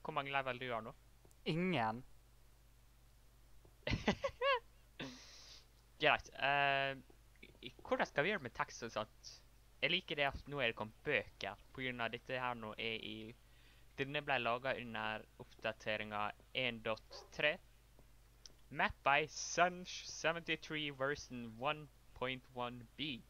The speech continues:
Speaker 1: Map helpers, Sticky Mayhem, Forester, Undefined Walrus, Abominably Threat. Make sure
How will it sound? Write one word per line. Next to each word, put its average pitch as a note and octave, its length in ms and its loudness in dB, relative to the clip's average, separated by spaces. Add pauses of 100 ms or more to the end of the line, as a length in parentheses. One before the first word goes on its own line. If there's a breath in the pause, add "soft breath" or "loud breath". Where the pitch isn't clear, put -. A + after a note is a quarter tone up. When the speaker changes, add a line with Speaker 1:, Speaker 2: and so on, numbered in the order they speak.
(880 soft breath)
Speaker 1:
Map F3 300 4
helpers, F#3 680 0
Sticky - 460 -4
Mayhem, E3+ 600 0
Forester, D#3 640 0 (680 soft breath)
Undefined G3 760 4
Walrus, G3 1000 2
Abominably C#3 580 2
Threat. A3 600 2 (1500)
Make D#3 320 4
sure F3+ 340 4